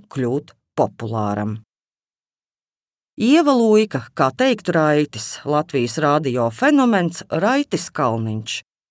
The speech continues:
Lasa Jurģis Vancāns, divtūkstoš divdesmit trešā gada ieraksts, viens C D, astoņas stundas, piecdesmit viena minūte.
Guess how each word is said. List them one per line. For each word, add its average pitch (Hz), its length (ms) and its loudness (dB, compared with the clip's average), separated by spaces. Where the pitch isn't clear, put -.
Lasa 302 320 2
Jurģis 156 480 2
Vancāns, 226 480 2
divtūkstoš 147 720 -2
divdesmit 139 320 -2
trešā 135 400 0
gada 123 320 -4
ieraksts, 285 560 -2
viens 226 300 2
C 147 240 0
D, 254 160 2
astoņas 127 560 -2
stundas, 269 560 0
piecdesmit 139 560 -2
viena 196 320 0
minūte. 117 560 -4